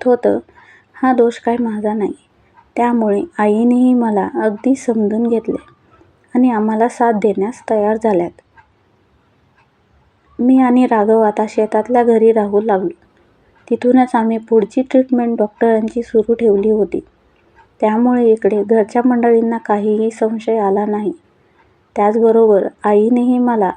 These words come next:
खूप साथ दिली. त्यांनीही खूप असे उपास तापास सुरू केले. काही व्रतवैकल्य देखील मला करण्यास सांगितले. जे काही आमच्याकडून होईल ते आम्ही प्रयत्न सुरू ठेवत होतो.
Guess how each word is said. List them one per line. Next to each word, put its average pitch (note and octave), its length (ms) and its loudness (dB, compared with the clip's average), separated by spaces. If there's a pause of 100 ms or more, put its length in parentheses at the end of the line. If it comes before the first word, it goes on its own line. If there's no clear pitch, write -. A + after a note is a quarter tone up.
(160)
खूप B3+ 240 -2
साथ A3+ 200 0
दिली. G3 380 -2 (1700)
त्यांनीही A3+ 500 0
खूप A#3+ 240 -2
असे A3+ 240 0
उपास A3+ 440 -2
तापास G#3+ 440 -4
सुरू G#3+ 200 2
केले. G#3 360 -2 (640)
काही B3+ 200 2
व्रतवैकल्य B3 840 2
देखील A#3 380 0
मला G#3+ 280 0
करण्यास G#3 500 -2
सांगितले. A3 480 -4 (800)
जे A3 140 2
काही A3 300 0
आमच्याकडून G#3+ 640 0
होईल A#3 420 0
ते - 340 -8
आम्ही A#3+ 260 0
प्रयत्न A3+ 500 0
सुरू A3 300 2
ठेवत A3 400 -2
होतो. G#3 240 -4